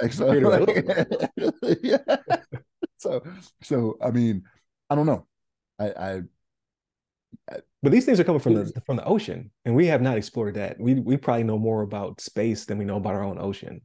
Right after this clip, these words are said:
Speaker 2: So,
Speaker 1: That is true.
Speaker 2: like,
Speaker 1: Yeah.
Speaker 2: the, the videos they're showing in the, in the pictures, like, these things are, like, popping out of the water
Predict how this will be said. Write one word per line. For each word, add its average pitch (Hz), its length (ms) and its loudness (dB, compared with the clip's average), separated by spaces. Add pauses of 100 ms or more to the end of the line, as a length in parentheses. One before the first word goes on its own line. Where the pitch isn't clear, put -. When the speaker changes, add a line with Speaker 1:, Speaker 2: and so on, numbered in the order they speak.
(520)
Speaker 2:
So, 123 120 0
Speaker 1:
That 120 140 4
is - 100 -4
true. 95 300 -14 (300)
Speaker 2:
like, 110 180 -2
Speaker 1:
Yeah. 101 60 -2
Speaker 2:
the, 110 160 2
the 110 120 2
videos 131 280 4
they're 110 120 0
showing 104 520 -4
in 104 160 -6
the, 78 100 -6
in 85 120 -6
the 92 100 -4
pictures, 107 440 -2
like, 98 140 -4
these 110 140 -2
things 107 200 -2
are, 98 160 -2
like, 92 240 -8
popping 110 280 -4
out 107 120 -2
of 101 60 -4
the 92 60 -4
water 107 560 -2